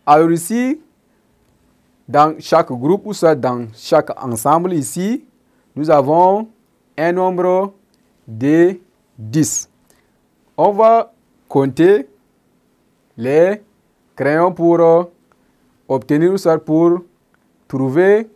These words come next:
l'ensemble de dix ou ce qu'on appelle la dizaine. Nous avons un crayon, nous avons deux crayons, nous avons trois crayons,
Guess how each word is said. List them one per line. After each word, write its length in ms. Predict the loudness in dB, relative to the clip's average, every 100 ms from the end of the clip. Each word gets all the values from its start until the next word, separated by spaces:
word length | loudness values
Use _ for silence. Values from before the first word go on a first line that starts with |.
| _ _
l'ensemble 640 | -8 -6 -2 -2 0 -2 -2
de 140 | -4
dix 380 | -6 -8 -8 -10
ou 400 | -6 -4 -4 -6 _ _ _ _ _
ce 180 | _ -8
qu'on 220 | -2 0
appelle 600 | 0 2 2 4 2 0 -8 _
la 540 | -10 -2 4 4 2 -4 _ _ _
dizaine. 580 | -18 -6 -6 0 0 -2 -12 _ _ _ _ _
Nous 100 | -2
avons 540 | -2 0 0 2 0 -6 _ _ _ _ _ _ _
un 300 | -4 0 0
crayon, 720 | -2 -8 -8 -4 0 0 -2 -8 _ _ _ _ _ _ -12
nous 120 | -4
avons 540 | -4 0 0 0 -4 -12
deux 260 | -10 -6 -6
crayons, 640 | -4 -6 -2 0 0 -2 -10 _ _ _ _ _
nous 140 | -8 -4
avons 520 | -2 0 0 0 -2 -10 _
trois 240 | -6 -2 -2
crayons, 580 | -4 -4 -2 -2 -2